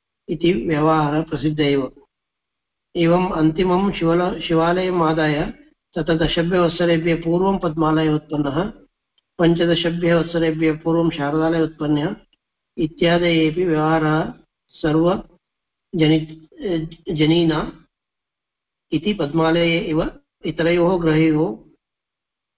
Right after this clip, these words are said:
अ, कालोपाधित्वम् आगतम्।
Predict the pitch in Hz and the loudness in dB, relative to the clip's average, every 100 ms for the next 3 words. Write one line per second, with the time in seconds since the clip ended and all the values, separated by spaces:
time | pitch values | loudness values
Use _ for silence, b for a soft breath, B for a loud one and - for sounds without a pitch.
0 | _ _ - 151 147 143 156 156 175 175 | _ _ -10 -4 -4 -4 0 2 2 0
1 | 165 156 160 - - - 170 - - _ | 0 0 -2 -4 -10 -4 -4 -4 -16 _
2 | _ _ _ _ - 151 143 139 | _ _ _ _ -4 -2 -2 -4